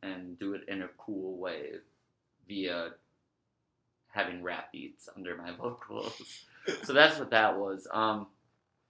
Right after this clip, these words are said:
it wasn't like I looked at any other, like,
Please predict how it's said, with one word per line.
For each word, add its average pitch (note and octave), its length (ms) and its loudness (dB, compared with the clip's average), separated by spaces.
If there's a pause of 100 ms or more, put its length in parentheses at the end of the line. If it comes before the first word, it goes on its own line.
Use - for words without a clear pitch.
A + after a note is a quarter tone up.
(200)
it C#3+ 60 0
wasn't C3 320 6
like A#2+ 200 6
I G#2 80 6
looked G#2+ 240 2
at F#2+ 220 2
any G2+ 360 -2
other, F#2 400 0
like, F2+ 300 -2